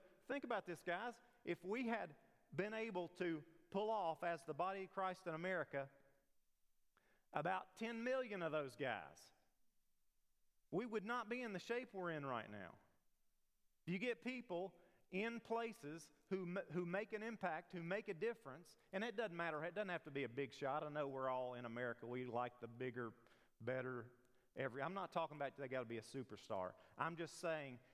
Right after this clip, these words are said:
if e-, if all of us were the real thing and were excellent and we were on mission in our sphere, where God has called us to be, this nation would be different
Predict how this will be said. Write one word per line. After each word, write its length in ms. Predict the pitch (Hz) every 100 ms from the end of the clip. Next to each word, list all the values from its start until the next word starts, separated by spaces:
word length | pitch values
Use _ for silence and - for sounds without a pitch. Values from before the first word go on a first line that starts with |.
| - -
if 180 | 139 - 151
e-, 180 | 180 -
if 140 | 143 139
all 340 | 151 180 196 196
of 160 | 185
us 160 | 185 180
were 200 | 135 135
the 100 | 120
real 500 | 113 123 170 175 175 175
thing 360 | 151 123 104 101 -
and 180 | 113
were 200 | 110 120 -
excellent 560 | 160 - - 120 117 -
and 120 | 110
we 120 | 113 123
were 200 | 120 127
on 280 | 151 165
mission 460 | 160 127 - 113 110 - - -
in 300 | 147 175 190 190
our 260 | 170 175 180 - -
sphere, 500 | - 170 120 80 76 - _ _ -
where 200 | 156 190
God 320 | 175 190 196
has 140 | 165 -
called 300 | 175 185 196
us 140 | 175 -
to 60 | 170
be, 320 | 170 135 92 - - -
this 240 | 156 -
nation 420 | 170 165 - 143
would 160 | 131 120
be 100 | 123
different 380 | 120 107 -